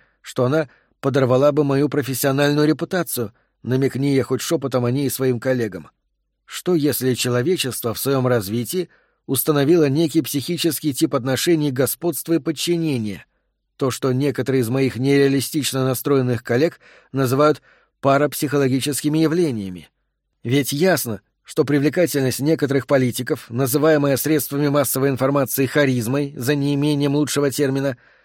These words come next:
не может быть объяснена с помощью размеров индивида, его способности к размножению или к угрожающему поведению. По моей версии, у определенных людей в некой доле мозга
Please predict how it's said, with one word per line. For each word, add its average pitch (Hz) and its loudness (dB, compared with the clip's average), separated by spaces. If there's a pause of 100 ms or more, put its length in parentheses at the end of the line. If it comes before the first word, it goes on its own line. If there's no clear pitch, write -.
(120)
не 139 0
может 170 2
быть 156 0
объяснена 135 -2 (240)
с - -16
помощью 143 0
размеров 135 2
индивида, 127 0 (280)
его 127 0
способности 147 -2
к 131 -6
размножению 139 0 (240)
или 131 2 (200)
к - -8
угрожающему 143 2
поведению. 127 -4 (640)
По 123 0
моей 131 4
версии, 127 0 (340)
у - -2
определенных 135 0
людей 127 0
в 101 -6
некой 127 0
доле 127 2
мозга 127 -2